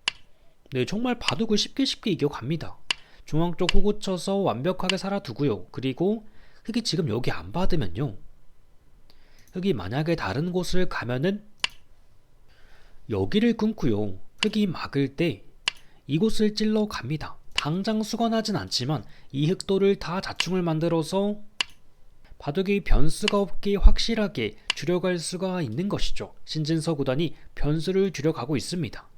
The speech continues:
황원숭 팔단도 이곳을 뻗어서 최대한 중앙 쪽에서의 변수를 노려가고 있고요. 네, 신진서 구단 이곳 막아두고, 네, 단수 치고 딱 나가서, 아, 정말 바둑 쉽게 쉽게 이겨갑니다.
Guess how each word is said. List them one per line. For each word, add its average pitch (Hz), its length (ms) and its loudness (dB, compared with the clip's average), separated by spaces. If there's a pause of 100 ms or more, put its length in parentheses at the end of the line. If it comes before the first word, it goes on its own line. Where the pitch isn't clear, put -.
(300)
황원숭 151 540 -2
팔단도 156 640 6
이곳을 147 460 -2
뻗어서 165 580 -2 (220)
최대한 208 360 0
중앙 214 340 -2
쪽에서의 208 520 0
변수를 143 580 4 (180)
노려가고 139 440 -2
있고요. 135 380 -2 (1300)
네, 104 100 -12
신진서 123 460 -8
구단 151 400 -2
이곳 135 220 0
막아두고, 127 800 -4 (1200)
네, 107 120 -8
단수 113 360 -6
치고 180 580 -4
딱 175 260 0
나가서, 127 600 -8 (800)
아, 101 60 -6 (160)
정말 240 340 8
바둑 202 340 0
쉽게 - 280 -4
쉽게 - 280 -2
이겨갑니다. 123 600 -4